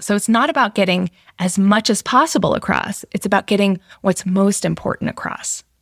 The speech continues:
Now, you might not know exactly where people are starting out before you actually start teaching,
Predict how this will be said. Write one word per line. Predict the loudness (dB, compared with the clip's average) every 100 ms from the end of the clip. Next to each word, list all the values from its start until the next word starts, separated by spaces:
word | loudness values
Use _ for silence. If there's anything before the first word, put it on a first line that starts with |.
| _ _ _ _ _
Now, | 2 2 2
you | 4
might | 4 4 2
not | 0 2
know | 2 2
exactly | -2 0 0 0 0
where | 2 2
people | 2 2 2
are | 2 0 -2
starting | 0 0 0 -4
out | -4 -6 -10 _ _ _ _
before | -2 0 0 2
you | 2
actually | 2 0 -2
start | -2 -2 0
teaching, | 0 0 -4 -8